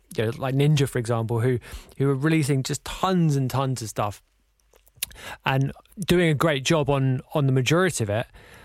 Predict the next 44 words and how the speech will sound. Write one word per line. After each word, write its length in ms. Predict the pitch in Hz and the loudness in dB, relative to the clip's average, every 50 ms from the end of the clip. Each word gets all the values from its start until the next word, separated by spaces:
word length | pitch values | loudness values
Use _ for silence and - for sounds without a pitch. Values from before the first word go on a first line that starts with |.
| - - - | -14 -6 -2
Like, 120 | 139 135 - | 0 2 2
I, 80 | 175 | 2
I, 360 | 185 151 160 135 156 160 180 170 | 2 2 2 2 2 2 2 2
I 40 | 151 | 2
certainly 240 | - 185 160 135 127 | 2 0 0 0 2
know 140 | 123 123 | 2 2
people 260 | 117 131 127 117 127 117 | 2 0 0 0 0 0
who, 400 | 107 131 131 123 123 127 - - - | 2 2 2 2 0 0 -2 -6 -6
who 540 | 175 156 123 123 123 120 120 120 120 127 - _ - - - - - | -2 0 0 2 2 2 0 0 -2 -4 -6 _ -20 -20 -20 -18 -10
would 420 | - 160 135 123 147 147 123 - - | -6 -4 0 2 2 2 0 -2 -2
be 260 | - 143 135 131 135 | 0 0 2 0 0
in 180 | 139 135 127 123 | 0 0 0 2
line 360 | 120 123 120 120 123 120 113 | 2 2 0 0 0 0 -2
to 100 | 104 117 | -2 -2
sign 260 | 110 - 123 120 120 117 | -2 -2 0 0 0 -2
to 200 | - 117 113 113 | -2 -4 -4 -4
a, 60 | 107 - | -6 -8
you 140 | - 139 127 | -8 -6 -4
know, 240 | 107 104 107 107 117 - | -4 -2 -4 -4 -4 -4
a, 220 | - 113 113 110 - - - - - - - - - | -4 -4 -4 -6 -8 -12 -18 -16 -16 -16 -14 -8 -4
a 60 | - | -2
label 240 | 135 139 139 127 143 | 0 0 2 0 0
like 120 | 139 131 135 | -2 0 0
Ninja, 260 | 135 135 135 123 127 | 0 0 0 0 0
but 140 | 120 135 131 | 0 0 -2
express 800 | 131 139 - - - - - 143 143 131 - - - - - - _ _ _ _ _ _ - _ | -2 -4 -4 -6 -6 -2 0 0 0 0 -2 -4 -6 -6 -8 -12 _ _ _ _ _ _ -18 _
concern 960 | - - 156 147 135 123 117 - - - 143 139 139 139 135 135 131 131 127 120 - - _ _ - - - - - _ _ _ - | -2 0 2 2 2 2 0 0 0 0 2 2 2 2 2 2 2 0 0 -2 -6 -14 _ _ -20 -20 -20 -20 -20 _ _ _ -4
that 320 | - 151 139 143 127 - - - | -2 0 0 0 -4 -6 -4 0
they'd 200 | 160 156 151 123 | 0 0 2 2
be 160 | - 151 151 | 2 2 2
essentially 440 | 151 139 - 151 156 - - 143 143 | 2 2 0 -2 -2 -2 0 0 0
at 80 | 147 | 0
the 80 | 131 135 | 0 0
back 200 | 131 147 139 - | 0 0 0 0
of 80 | 139 120 | -2 -2
the 80 | 131 | -2
queue, 380 | 123 - - 180 170 139 113 113 | -2 0 0 2 2 2 0 -2
you 140 | - 120 120 | -2 -2 0
know, 120 | 120 127 | 2 2
which 120 | 143 143 - | 2 0 0
is 80 | - | 0
something 220 | - 170 139 127 117 | 0 0 0 0 -2
I 80 | 113 | -2
can, 260 | 113 - 120 117 113 | 0 0 0 -2 -2